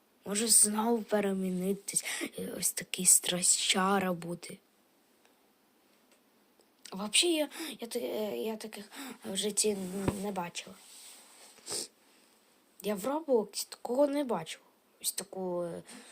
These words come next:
чу-, чучело-м'ячело. Я не бачив. Другий раунд. Що мені випаде, якщо одну ячейку? То що в-, буде? Ось я не буду.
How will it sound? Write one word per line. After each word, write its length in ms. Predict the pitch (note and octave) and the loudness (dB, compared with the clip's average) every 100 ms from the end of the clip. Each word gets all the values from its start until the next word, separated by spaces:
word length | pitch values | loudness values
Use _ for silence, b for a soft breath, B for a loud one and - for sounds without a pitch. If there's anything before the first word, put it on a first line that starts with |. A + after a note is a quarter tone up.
| B _ G3+ F#3+ G3 | B _ -14 -8 -8
чу-, 460 | G3 A#3+ A3 - G3+ G3+ | -4 -2 -2 -2 -4 -6
чучело-м'ячело. 1160 | A3+ G#3+ - G3 G3 G#3 G#3 G3+ F#3+ - D#3+ D#3 - F3+ | -8 -4 -4 -2 -2 -2 0 -2 -4 -6 -8 -12 -18 -14
Я 220 | E3+ E3 | -10 -8
не 180 | F#3 C4 | -8 -8
бачив. 520 | F#3+ D#3+ - - G#3 G#3 - _ _ _ _ _ _ - - - | -8 -8 -8 -10 -10 -12 -20 _ _ _ _ _ _ -20 -12 0
Другий 580 | A3 C4 C4+ B3+ B3 | 6 8 10 8 6
раунд. 640 | B3+ B3+ C4 C4+ C#4+ C#4+ - B C#4+ | 4 4 2 2 0 -2 -4 B -4
Що 360 | G#3+ - C4+ C4 | 2 6 6 6
мені 340 | B3 A#3+ A#3 | 4 2 2
випаде, 520 | A3 B3 B3 C4+ C4+ B3 | 2 2 4 2 4 6
якщо 480 | G#3+ G#3 - B3+ - | 4 2 2 2 4
одну 400 | A#3+ A#3 A#3+ A#3 | 4 4 4 4
ячейку? 840 | G#3+ G3+ - G#3 F3+ E3+ - E3+ - _ _ _ - | 4 2 2 4 2 0 -10 -18 -20 _ _ _ -2
То 100 | G3+ | 4
що 240 | G3+ A3+ | 4 4
в-, 440 | F#3 E3+ F3 - - | 0 -6 -16 -12 -6
буде? 300 | E3+ E3+ E3+ _ _ _ _ _ _ _ _ _ _ _ _ _ _ _ _ _ _ | -6 -6 -14 _ _ _ _ _ _ _ _ _ _ _ _ _ _ _ _ _ _
Ось 300 | - G#3 - | 0 4 6
я 120 | G#3 G#3 | 6 4
не 120 | G#3+ | 2
буду. 260 | F3 E3 | 0 -4